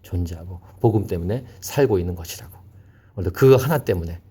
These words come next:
예수 그리스도 복음을 증거하고 주의 나라 확장하는 것 때문에 오늘 우리가 이 주일날 모이고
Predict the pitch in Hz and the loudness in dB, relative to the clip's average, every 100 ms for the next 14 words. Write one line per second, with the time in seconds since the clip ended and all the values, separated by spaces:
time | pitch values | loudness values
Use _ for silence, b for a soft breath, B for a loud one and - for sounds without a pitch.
0 | b b b 110 - 123 - - 117 120 | b b b 0 0 -4 -2 2 2 4
1 | 120 120 107 98 101 - 113 104 110 - | 2 0 0 2 0 2 2 2 -2 -4
2 | 156 123 92 - 80 95 - - B B | -2 0 -2 -4 -6 -4 -4 -6 B B
3 | B 92 95 90 92 135 - - 92 - | B 0 0 2 0 -2 -10 -12 -10 -4
4 | 104 85 85 95 92 78 - | -2 -2 -2 0 0 -2 -8